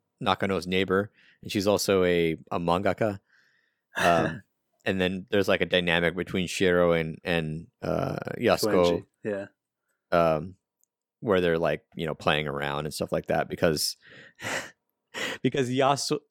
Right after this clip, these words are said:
Speaker 1: Yasuko is kind of insane,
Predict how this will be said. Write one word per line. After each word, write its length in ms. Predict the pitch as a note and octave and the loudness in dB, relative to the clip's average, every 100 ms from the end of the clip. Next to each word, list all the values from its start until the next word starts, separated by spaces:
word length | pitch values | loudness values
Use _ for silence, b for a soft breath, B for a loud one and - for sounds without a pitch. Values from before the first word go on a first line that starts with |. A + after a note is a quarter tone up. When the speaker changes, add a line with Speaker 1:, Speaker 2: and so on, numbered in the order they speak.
| - | -10
Speaker 1:
Yasuko 680 | A#2 B2 - - B2 A2+ A#2 b b b b _ | 0 0 0 0 2 2 -2 b b b b _
is 520 | F2+ F#2+ F#2+ F#2+ - _ _ _ _ _ _ | 2 4 4 0 -6 _ _ _ _ _ _
kind 440 | - A2+ G#2+ A#2 | -2 2 2 2
of 120 | B2+ | 0
insane, 720 | B2 A#2+ - A2+ A2 B2+ C#3 | 0 -4 0 2 2 0 -6